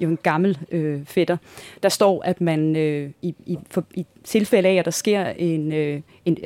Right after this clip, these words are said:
der sker skade på et rumobjekt eller lignende, så skal man henvende sig stater til stater,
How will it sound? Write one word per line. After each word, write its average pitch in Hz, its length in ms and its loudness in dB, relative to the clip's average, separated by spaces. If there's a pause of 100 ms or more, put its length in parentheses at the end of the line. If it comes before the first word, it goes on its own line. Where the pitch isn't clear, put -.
der 180 60 0
sker 170 180 -2
skade 170 300 2
på 170 220 0
et 156 280 -2
rumobjekt 170 520 0
eller 151 140 -2
lignende, 220 320 6
så - 120 -4
skal 175 200 0
man 151 340 0
henvende 190 360 6
sig 175 140 -2
stater 180 280 2
til - 160 -10
stater, 220 320 0